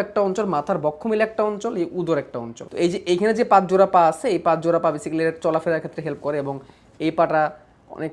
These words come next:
কলযুক্ত, এটা দিয়ে খামচিও দিতে পারে এবং এই পাগুলো normally সাঁতার কাটার জন্য ব্যবহার করা হয় এবং এর নিচের দিকে লেজের মতো একটা অংশ কিন্তু আমরা দেখতেছি সাঁতার কাটার জন্য। তো এদের বাইরের যে এপিডার্মিস,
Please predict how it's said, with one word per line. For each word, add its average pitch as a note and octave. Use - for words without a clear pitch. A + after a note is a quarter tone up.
কলযুক্ত, E3
এটা C#3
দিয়ে D3
খামচিও D3
দিতে D#3
পারে D#3
এবং D#3
এই F3+
পাগুলো F#3
normally D#3+
সাঁতার D3+
কাটার C#3
জন্য C3+
ব্যবহার B2
করা A#2
হয় A#2+
এবং D3+
এর E3
নিচের F#3+
দিকে G#3
লেজের E3+
মতো E3+
একটা E3
অংশ C#3+
কিন্তু C#3+
আমরা C#3
দেখতেছি C3+
সাঁতার C#3
কাটার A#2
জন্য। A#2
তো D#3+
এদের F3+
বাইরের E3
যে E3
এপিডার্মিস, D#3